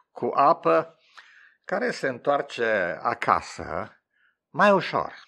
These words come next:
decât venise. Și se simte mai bine, răsuflă liber, uh, gândurile deja merg diferit în mintea lui,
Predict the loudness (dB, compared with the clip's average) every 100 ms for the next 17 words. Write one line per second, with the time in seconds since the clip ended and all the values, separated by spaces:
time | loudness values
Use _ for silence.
0 | _ _ -10 -8 -4 -6 -6 -14 -20 -20
1 | _ _ _ _ _ -20 _ _ _ _
2 | -18 -12 -8 -2 0 2 0 0 -4 -8
3 | _ _ _ _ -20 -8 -4 -2 0 2
4 | 2 2 0 -2 -10 -18 _ _ _ -6
5 | -4 -4 -6 0 2 2 0 0 2 2
6 | -2 _ _ -20 -20 _ -10 -2 0 2
7 | 4 4 4 2 2 -2 -4 -8 -4 -2
8 | -2 -4 -10 -14 -2 0 0 -2 -6 -2
9 | -2 -4 -6 -10 -10 -8 -2 0 0 -2
10 | -4